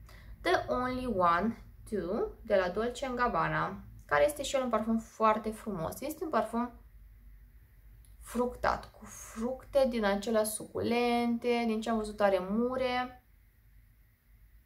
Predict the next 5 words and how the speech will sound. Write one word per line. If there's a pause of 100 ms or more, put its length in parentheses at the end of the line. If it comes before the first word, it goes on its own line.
(580)
Are
și
acesta
o
cafea,